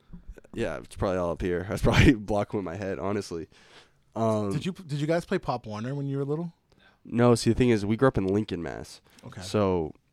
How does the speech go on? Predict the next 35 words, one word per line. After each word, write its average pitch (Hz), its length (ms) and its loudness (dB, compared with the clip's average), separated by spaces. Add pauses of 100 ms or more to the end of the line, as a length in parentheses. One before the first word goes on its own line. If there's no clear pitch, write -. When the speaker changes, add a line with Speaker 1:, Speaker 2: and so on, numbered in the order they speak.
(100)
Speaker 1:
there's, 98 520 -2 (720)
Lincoln 104 420 4
is, 80 160 2
like, 78 160 0 (600)
without 113 320 2
Hanscom, 107 320 0
what 101 100 4
is 87 80 -4
it, 78 100 -6
five 87 220 -2
thousand 92 280 -2
people? 104 360 -4 (2250)
It's - 80 -6
like 104 100 0
four 104 160 2
thousand 92 300 -2
people. 67 360 -8 (140)
Speaker 2:
Which - 180 -6
way 240 120 -6
is 190 160 -6
Lincoln? 147 280 -6
Is 95 80 -12
that 107 140 -10
south? 147 420 -10 (300)
Speaker 1:
West. - 340 -8 (160)
Speaker 2:
West. 95 260 -14
Speaker 1:
Never 87 240 -6 (1120)
Speaker 2:
What's, - 240 -12
what 135 100 -4
Speaker 1:
down 117 140 6
Speaker 2:
are - 20 4
the, 120 60 2
Speaker 1:
Route 117 80 -2
two. 95 180 -2
Just, - 160 -12